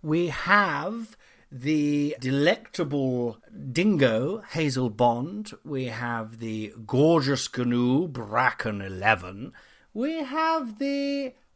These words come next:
awesome American Eagle, Michelle Baker, an actual American in Pennsylvania.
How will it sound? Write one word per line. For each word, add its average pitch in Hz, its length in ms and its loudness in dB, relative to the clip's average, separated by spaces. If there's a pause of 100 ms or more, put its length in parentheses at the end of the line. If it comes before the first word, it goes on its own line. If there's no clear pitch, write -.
(120)
awesome 214 680 6
American 185 580 2
Eagle, 240 400 2
Michelle 160 500 0
Baker, 214 440 4
an 117 240 2
actual 226 440 0
American 139 500 0
in 123 140 -10
Pennsylvania. 185 1120 0